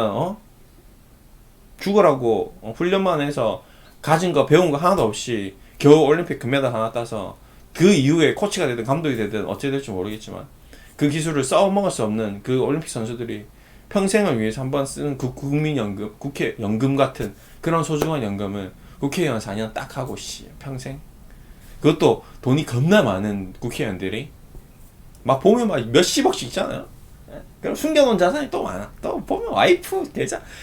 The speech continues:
자식 계좌, 뭐, 다 분산 투자해놨죠. 그 분산 투자 잘해요. 그런 훌륭하신 분들이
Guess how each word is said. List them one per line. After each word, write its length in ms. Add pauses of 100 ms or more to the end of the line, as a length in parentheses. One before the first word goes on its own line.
(240)
자식 400
계좌, 300
뭐, 260 (500)
다 360
분산 260
투자해놨죠. 680
그 100
분산 280
투자 180
잘해요. 420 (1200)
그런 220
훌륭하신 500
분들이 720